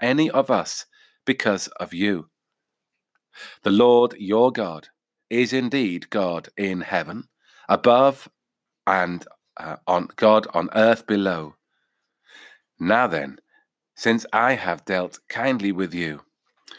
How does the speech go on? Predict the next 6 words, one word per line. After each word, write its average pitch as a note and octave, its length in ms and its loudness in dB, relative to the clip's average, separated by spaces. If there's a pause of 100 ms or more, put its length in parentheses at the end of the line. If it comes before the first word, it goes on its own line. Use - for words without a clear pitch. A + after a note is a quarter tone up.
(380)
swear - 540 0
to C#3+ 160 -2
me C3+ 340 0 (120)
by F#2+ 180 2
the F#2 120 -4
Lord B2+ 540 4